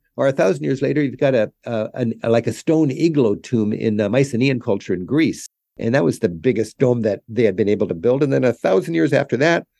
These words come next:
the Romans built the Pantheon, a hundred and forty feet wide and a hundred and forty feet tall, with that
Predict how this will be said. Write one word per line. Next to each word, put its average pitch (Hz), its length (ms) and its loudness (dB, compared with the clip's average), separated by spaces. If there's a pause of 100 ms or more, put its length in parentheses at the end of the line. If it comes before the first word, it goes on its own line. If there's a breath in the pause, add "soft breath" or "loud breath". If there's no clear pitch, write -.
(180)
the 120 80 0
Romans 165 360 -2
built 156 220 0
the 147 80 -2
Pantheon, 175 760 0
a - 40 -4
hundred 175 280 2
and 143 120 -4
forty 151 240 0
feet 143 260 -4
wide 131 400 2
and - 120 -4
a 104 80 -2
hundred 151 240 0
and 123 120 -4
forty 127 240 0
feet 113 220 -4
tall, 135 300 0
with 120 140 -4
that 101 180 0